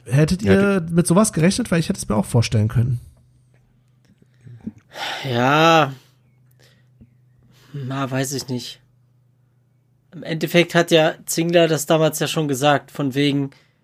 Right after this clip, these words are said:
Speaker 3: es geht jetzt erstmal eher darum, also es geht darum, dass Leute, die für den Verein arbeiten, ja auch ihr Geld kriegen müssen und bezahlt zu werden und tralala und hopsasa.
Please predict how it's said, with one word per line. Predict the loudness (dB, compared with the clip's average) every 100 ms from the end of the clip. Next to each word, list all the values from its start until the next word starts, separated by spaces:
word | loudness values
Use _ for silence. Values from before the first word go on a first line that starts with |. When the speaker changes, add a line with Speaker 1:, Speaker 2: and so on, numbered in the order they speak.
| _ _ -14
Speaker 3:
es | -10 -6
geht | -6 0
jetzt | 0 0
erstmal | -2 -2 0 0 0 0
eher | 2 2
darum, | 4 2 2 2 0 0 -4 -12 _ _ _ _ _ _ _ _ _ _ _ _ _ _ -10
also | -8
es | -8 -4
geht | -4 0
darum, | 0 0 -2 -2
dass | -4 -4 -2
Leute, | 2 2 0
die | -12 -12
für | -6 -6
den | -2
Verein | -2 0 -2
arbeiten, | 2 4 4 2 -2
ja | -4
auch | -4
ihr | -4
Geld | 2 4 4 0 -16
kriegen | -8 -4 -2 0
müssen | -2 0 -4 -4
und | -4
bezahlt | -2 2 4 2
zu | 0
werden | 2 2 0
und | -6 -8
tralala | -2 2 2 2
und | 0
hopsasa. | -4 -6 -6 -2 -2 -2